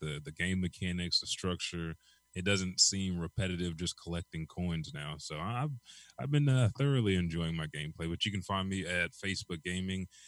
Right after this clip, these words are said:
uh, dot com forward slash Real Elijah five thousand, or you can go to the YouTube page where you can find not only the live show, but also the audio version of this show, uh, under Elijah five thousand on YouTube. And then make sure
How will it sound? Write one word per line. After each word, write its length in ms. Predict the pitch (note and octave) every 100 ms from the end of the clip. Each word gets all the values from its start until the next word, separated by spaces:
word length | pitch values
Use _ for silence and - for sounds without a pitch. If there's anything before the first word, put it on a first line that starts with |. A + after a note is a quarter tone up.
| - -
uh, 180 | F2+ E2+
dot 240 | E2+ F#2+ -
com 240 | G2+ G2
forward 240 | - F#2+ F2
slash 300 | F#2+ F2 F2+
Real 160 | F2+
Elijah 540 | F2 E2+ E2+ D#2+ E2+ D2+ -
five 220 | E2+ D2 -
thousand, 380 | G#2 G#2 F#2
or 180 | G#2 G#2+
you 120 | G#2+
can 140 | F#2+ F#2+
go 140 | F#2+
to 280 | F2+ - G2
the 120 | E2+
YouTube 380 | F2+ D3 - G#2
page 200 | G2 F#2+ F#2+
where 120 | G#2+
you 100 | A#2
can 160 | G#2+
find 440 | F#2 G2 F#2+ F#2 F#2 - - -
not 200 | G2 G2 F#2
only 580 | G2+ G2 F#2 F2+ F2+ E2 _ E2
the 260 | F2 E2
live 380 | D#2+ F2+ C#3 B2
show, 300 | - F2 E2+
but 100 | E2
also 320 | E2+ E2+ -
the 120 | D#2+ F2
audio 300 | G2+ G2 E2+
version 340 | E2+ E2 E2
of 120 | D#2
this 140 | A2+ G#2
show, 380 | - G2 F2 F2 - - - F2
uh, 140 | E2
under 300 | F2+ G2 F2
Elijah 420 | F2 E2+ E2 D#2 D#2
five 300 | D#2 D2+ D2
thousand 360 | D#2 D#2 D#2 D2
on 100 | D#2
YouTube. 460 | G#2 - A#2+ C3 D3 _ _ _ -
And 180 | F#2+ G2+
then 280 | G2+ G2
make 220 | G2 G2+ -
sure 380 | - A2 G2